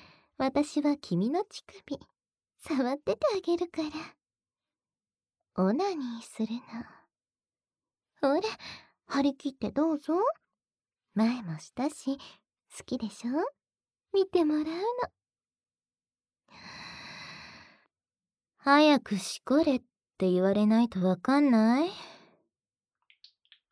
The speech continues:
そうそう、ちゃんとできるじゃん。しこしこ、しこしこ。首もシコシコに合わせ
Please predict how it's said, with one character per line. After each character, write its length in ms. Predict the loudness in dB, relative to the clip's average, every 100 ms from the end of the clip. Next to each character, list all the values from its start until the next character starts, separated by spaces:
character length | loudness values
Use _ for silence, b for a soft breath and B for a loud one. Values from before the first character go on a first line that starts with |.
| _ _ -14 -8 -6 -8 -12 -20 -20 _ -10 -8 -12 -14 -20 _ _ -14 B -8 B -8 -10 -14 -10
そ 80 | -2
う 280 | 0 2 2 0 -6 -8 -6
そ 80 | -2
う、 120 | -2 -4 -6 -8 -10 B -20 -8
ち 80 | -4
ゃ 160 | -2
ん 80 | -2
と 160 | -4 -2
で 80 | -2
き 160 | -2 -4
る 60 | -2 -4
じ 120 | -2
ゃ 360 | -2 0 -2 -2
ん。 80 | -6 -16 _ _ -20 -20 _ _
し 180 | -18 -16
こ 200 | -12 -12
し 200 | -14 -10
こ、 140 | -10 -10 _ _ _ -20 -10
し 180 | -4 -4
こ 160 | -6 -10
し 180 | -8 -10
こ。 60 | -8 -10 -10 _ _ _ -12 B B B B B B -18 -16 -6
首 320 | 0 0 0 -2
も 160 | -4
シ 200 | -8 -10
コ 160 | -6 -6
シ 160 | -6
コ 120 | -6 -4
に 200 | -2 -4
合 60 |
わ 200 | -4 -6
せ 140 | -6